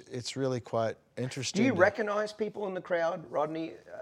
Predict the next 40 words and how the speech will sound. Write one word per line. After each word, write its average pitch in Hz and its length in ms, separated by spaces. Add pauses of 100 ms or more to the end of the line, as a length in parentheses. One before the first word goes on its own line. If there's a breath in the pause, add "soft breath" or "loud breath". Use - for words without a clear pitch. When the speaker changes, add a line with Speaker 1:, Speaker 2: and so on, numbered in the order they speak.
(180)
Speaker 2:
you 170 100
know, 143 100
no, 139 160
I'm 147 100
not 123 140
saying 110 180
you 104 60
know 101 120
their 95 120
names, 113 340
but 127 120
do 151 60
you 214 140
recognize 196 520
faces 165 420
by 156 160
any 160 120
chance 156 360
that 165 140
people 151 260
have 127 120
seen 143 260
you 139 200
multiple 127 560
times? 127 300
Speaker 1:
Oh, 208 180
yeah. 190 460
Speaker 2:
'Cause 226 100
I 254 160
do. 156 220
I've, 214 220
I've 208 160
got 240 140
lots 190 220
of 175 80
people 185 280
that'll 175 180
Speaker 1:
Yeah. 151 80
Speaker 2:
come 151 160
up - 260